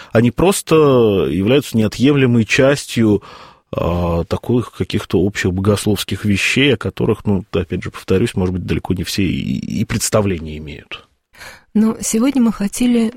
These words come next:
Speaker 2: поговорить о взаимоотношении двух понятий,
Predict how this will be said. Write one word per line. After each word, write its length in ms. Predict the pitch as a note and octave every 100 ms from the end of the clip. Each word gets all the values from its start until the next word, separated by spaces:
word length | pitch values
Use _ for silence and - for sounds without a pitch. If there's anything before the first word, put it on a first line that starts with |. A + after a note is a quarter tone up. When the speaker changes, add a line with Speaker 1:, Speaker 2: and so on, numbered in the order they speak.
| G#3 G3
Speaker 2:
поговорить 760 | - A3 G#3 A3+ B3 A#3+ - - -
о 180 | G3 G#3
взаимоотношении 960 | F#3+ A3 A3 G#3 G#3+ - B3 A3+ G#3+ - - _
двух 320 | G3+ B3 -
понятий, 720 | - G#3 B3 D#4 - G#3 G3+